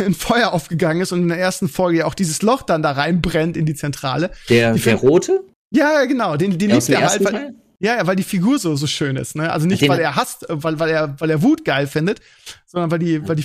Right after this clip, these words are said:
Speaker 1: weil er die Figur so super findet.
Speaker 2: Aber der heißt auch auf Deutsch auch Wut, oder? Weil Hass
Speaker 1: Ja, genau.
Speaker 2: irgendwie krass.
Speaker 1: N-,
Speaker 2: Okay.
Speaker 1: nee, Wut heißt der, Wut.
Speaker 2: Ja.
Speaker 1: Und, äh,
Speaker 2: Okay.
Speaker 1: der ist ja, ist ja in dem Film auch cool, ne? Weil er
Speaker 2: Der
Speaker 1: auch
Speaker 2: ist auch geil.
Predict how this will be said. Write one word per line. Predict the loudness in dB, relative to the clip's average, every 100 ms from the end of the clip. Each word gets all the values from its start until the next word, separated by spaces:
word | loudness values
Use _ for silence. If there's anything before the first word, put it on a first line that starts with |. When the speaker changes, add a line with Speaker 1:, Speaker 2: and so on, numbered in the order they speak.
| -2
Speaker 1:
weil | -2
er | -2
die | -2
Figur | 0 0
so | 0 -2
super | -4 -4 -6
findet. | -6 -6 0
Speaker 2:
Aber | 0
der | 0
heißt | 0
auch | 0 0
auf | 2
Deutsch | 4 4
auch | 0 -4
Wut, | -2 -2 0
oder? | 0 2
Weil | 0 0
Hass | 0
Speaker 1:
Ja, | 2
genau. | 4 4
Speaker 2:
irgendwie | 2 -2
krass. | -2 -2 -2 -6
Speaker 1:
N-, | -10 -10 -14
Speaker 2:
Okay. | -2 0
Speaker 1:
nee, | 2
Wut | 0 0
heißt | -2 -4
der, | -2 0
Wut. | -2 -4 -8
Speaker 2:
Ja. | -8 -8 -14 _ _ _ -6
Speaker 1:
Und, | -4 -2 -4
äh, | -4 -2 -2
Speaker 2:
Okay. | -2
Speaker 1:
der | -2
ist | 0
ja, | 0
ist | -2 -2
ja | -2
in |
dem | -2
Film | -2 -2
auch | -4 -6 -2
cool, | 0 0
ne? | 0
Weil | 0
er | 0
Speaker 2:
Der | 0
Speaker 1:
auch |
Speaker 2:
ist | -2
auch | -6 -6
geil. | -6 -6